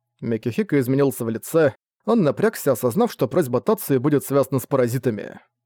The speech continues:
«Ага, помню. Позавчера Минору объявился около больницы, в которой лежит Минами». «А? Значит...»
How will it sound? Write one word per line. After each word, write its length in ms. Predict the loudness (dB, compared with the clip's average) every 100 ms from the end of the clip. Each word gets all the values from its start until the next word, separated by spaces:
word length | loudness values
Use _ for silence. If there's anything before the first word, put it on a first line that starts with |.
| _ _ -4
«Ага, 560 | -2 0 2 2 2 -4 _ _
помню. 560 | 0 0 2 2 2 0 _ _ _ _ _
Позавчера 500 | -8 -6 -4 0 2
Минору 300 | 2 2 4
объявился 500 | 2 2 2 2 2
около 220 | 0 2 2
больницы, 480 | 2 2 0 0
в 60 | -2
которой 320 | 0 2 2
лежит 260 | 2 2 0
Минами». 540 | 2 2 0 -4 -12 _ _ _ _
«А? 420 | -8 -2 0 0 -2 _ _ _
Значит...» 840 | -16 -10 -4 0 0 2 2 0